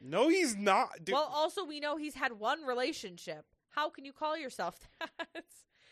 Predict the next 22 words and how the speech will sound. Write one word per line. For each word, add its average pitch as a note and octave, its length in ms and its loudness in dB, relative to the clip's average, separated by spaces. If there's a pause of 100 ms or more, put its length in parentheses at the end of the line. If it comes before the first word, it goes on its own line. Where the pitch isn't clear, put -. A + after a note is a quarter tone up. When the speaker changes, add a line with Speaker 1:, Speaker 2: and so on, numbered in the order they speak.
(520)
Speaker 2:
Um, G3+ 520 0 (240)
they A#3+ 140 -2
talk C#4+ 160 -4
about C4 200 0
choosing C4 400 -12
the B3 80 -8
right A#3 220 -4
person, G3 640 -8
wanting F#3 280 -10
something A#3 360 -10
long-term. F#3+ 1000 -8
And F#3 80 -12
this B3 140 -10
is, C#4+ 80 -12
again, F#3+ 300 -8
where E3+ 100 -6
I E3 80 -6
wrote, E3+ 240 -10
like, E3 180 -18
why A#3+ 180 -2
are G#4 120 -2
they F#4 140 -8